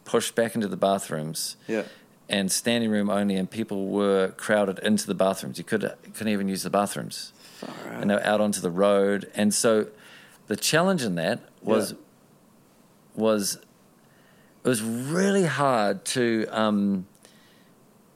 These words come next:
Speaker 1: it felt like we were spread so thin trying to meet everyone
Speaker 2: Yeah.
Speaker 1: and trying to get to know everyone and trying
Speaker 2: Mm.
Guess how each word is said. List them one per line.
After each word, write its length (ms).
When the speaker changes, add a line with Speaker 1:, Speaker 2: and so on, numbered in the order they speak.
Speaker 1:
it 80
felt 260
like 120
we 60
were 60
spread 320
so 260
thin 260
trying 180
to 80
meet 400
everyone 640
Speaker 2:
Yeah. 160
Speaker 1:
and 100
trying 180
to 60
get 140
to 120
know 200
everyone 440
and 160
trying 340
Speaker 2:
Mm. 40